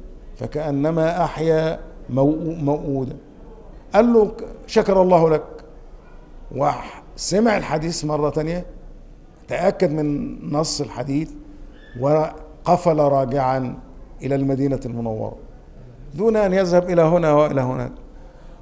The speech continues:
وبعدين مسلمة بن مخلد كان بيرى أن أبا أيوب ضيف على مصر، فلازم يعطيه يعني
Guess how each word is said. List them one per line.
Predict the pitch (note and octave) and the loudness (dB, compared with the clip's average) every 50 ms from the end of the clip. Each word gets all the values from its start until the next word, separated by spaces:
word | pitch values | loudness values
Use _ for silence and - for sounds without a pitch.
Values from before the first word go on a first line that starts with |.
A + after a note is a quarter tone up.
| - - B2+ | -14 -8 -4
وبعدين | B2+ C#3+ D3 E3+ E3 D#3+ E3+ D#3+ G3 A3 A3+ G#3+ F#3 F3+ | 0 2 4 4 4 4 4 4 4 2 2 2 0 -4
مسلمة | E3+ E3 G#3+ A#3+ - - - F#3 G#3 G#3 G3 | -6 -6 -4 -4 -4 -2 -2 0 2 2 2
بن | E3 D#3+ E3+ D#3+ | 2 2 0 2
مخلد | E3 E3+ - - D#3 D#3 D3+ C#3+ - - - - - - - - - - - - - - - - - - - | 2 2 0 0 0 0 0 0 -2 -8 -16 -16 -18 -18 -18 -18 -20 -20 -20 -20 -20 -20 -20 -20 -20 -8 -2
كان | - E3 E3 D#3+ | -2 -2 0 0
بيرى | D3+ E3 F3 F#3+ G3+ G3 F#3+ F#3 F3+ E3 | 2 4 6 6 6 6 6 4 2 2
أن | D#3 D3+ D3 C#3+ C#3+ C#3+ C#3 C3+ C3+ C3+ C#3 C#3 C3+ C3 C3 C3+ C3+ C3 A#2 - - C#2+ B1+ - - - - - - - - - - | 0 0 0 2 0 0 0 -2 -2 -4 -4 -4 -6 -6 -8 -8 -8 -10 -10 -12 -12 -14 -14 -14 -16 -20 -20 -20 -20 -20 -16 -8 -4
أبا | C#3+ C#3 D#3 D3 C#3+ | -2 0 2 2 2
أيوب | D3 D3 C#3+ D3 - D3+ C#3 C3+ C#3 D#3 E3+ F3 F3 E3 D3 C#3 - - - - - - - - - - - B2+ | 2 2 0 0 0 0 0 2 2 4 4 4 4 2 0 -4 -12 -14 -18 -18 -18 -20 -20 -20 -20 -18 -14 -6
ضيف | A#2+ C3 E3+ G#3 G3 - - | 0 4 6 6 6 4 2
على | D#3 D#3 D#3+ E3 E3+ | 0 4 6 6 6
مصر، | F3+ G#3 G3 - - - - - - - - - - - - - - - - - - - - - - | 6 6 2 0 -2 -6 -8 -14 -18 -20 -20 -20 -20 -20 -20 -20 -20 -20 -20 -20 -20 -20 -20 -18 -8
فلازم | - C#3 D3+ G#3+ B3+ C4+ C#4 A#3+ A#3+ | -2 0 2 2 2 2 2 0 0
يعطيه | A3+ A3 G#3+ G#3 - - A#3+ D4+ F4 D4 A3 G#3 | 0 0 0 -2 -2 -2 0 0 2 2 2 2
يعني | G3 G#3+ - - - G#3+ F#3 E3+ E3+ E3+ E3+ E3+ E3+ E3+ D#3+ | 2 0 0 -2 -2 -2 -2 -2 -2 -2 -2 -4 -4 -6 -6